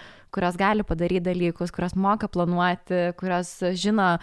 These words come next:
kas paeis, kas nepaeis, nu, nes man jau tiek daug yra nepaėję irgi, ar tiek daug yra paėję dalykų. Ir, e, vietoj to, kad aš neigčiau tas savo dalis, aš kai pradėjau mokytis apie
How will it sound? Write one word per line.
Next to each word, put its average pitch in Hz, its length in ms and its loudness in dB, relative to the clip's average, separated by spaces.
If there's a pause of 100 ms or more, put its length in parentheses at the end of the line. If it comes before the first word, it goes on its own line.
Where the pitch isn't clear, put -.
(220)
kas 208 180 0
paeis, 190 400 4
kas 196 160 -2
nepaeis, 185 480 2
nu, 190 80 2
nes 190 160 0
man 185 160 2
jau 185 80 0
tiek 190 160 2
daug 196 160 0
yra 190 180 2
nepaėję 185 760 4 (100)
irgi, 165 380 0 (100)
ar - 160 -6
tiek 175 180 -2
daug 175 140 0
yra 175 160 0
paėję 175 400 2
dalykų. 165 480 -2 (600)
Ir, 170 340 2
e, 170 400 4 (220)
vietoj 190 360 2
to, 196 140 2
kad 202 160 -2
aš 180 160 -4
neigčiau 233 400 2
tas 285 180 0
savo 277 240 2
dalis, 247 460 0 (240)
aš - 180 -2
kai 196 140 0
pradėjau 185 340 0
mokytis 185 500 0
apie 185 280 0